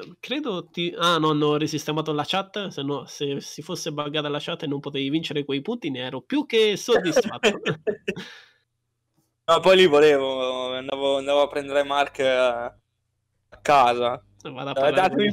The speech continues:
Speaker 2: quei
Speaker 1: Finger
Speaker 2: punti.
Speaker 1: Twitch. <laughs> Molto bene, comunque ho le-, visto che, eh, continuiamo, rimarchiamo i complimenti ai ragazzi degli Air Force Get One, a Bucci, Alberto ed Una Pulitan. Ho visto che ci ha raggiunto anche Mister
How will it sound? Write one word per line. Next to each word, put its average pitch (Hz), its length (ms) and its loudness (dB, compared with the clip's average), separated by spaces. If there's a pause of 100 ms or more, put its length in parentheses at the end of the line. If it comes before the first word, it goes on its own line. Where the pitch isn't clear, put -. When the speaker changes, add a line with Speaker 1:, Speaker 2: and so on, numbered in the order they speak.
Speaker 2:
quei 202 60 6
Speaker 1:
Finger 196 260 2
Speaker 2:
punti. - 120 -10
Speaker 1:
Twitch. - 500 -8
<laughs> - 1400 -12
Molto 220 320 4
bene, 135 200 2
comunque 247 280 0
ho 170 80 -2
le-, 175 220 0
visto 190 260 -6
che, 160 100 0
eh, - 720 -12
continuiamo, 156 1080 0 (120)
rimarchiamo 170 680 -2
i 143 40 -8
complimenti 160 440 -6
ai 147 40 -4
ragazzi 156 300 -6
degli 156 180 -4
Air 208 140 -4
Force 190 560 -6
Get 175 260 -6
One, 233 440 -4
a 147 260 0
Bucci, 160 400 -2
Alberto 160 560 -4
ed 160 160 -6
Una 214 240 -4
Pulitan. 269 480 -4
Ho 143 180 0
visto 196 200 -6
che 185 60 -4
ci - 100 -12
ha 196 40 -8
raggiunto 196 340 -8
anche 151 280 -4
Mister 180 400 -8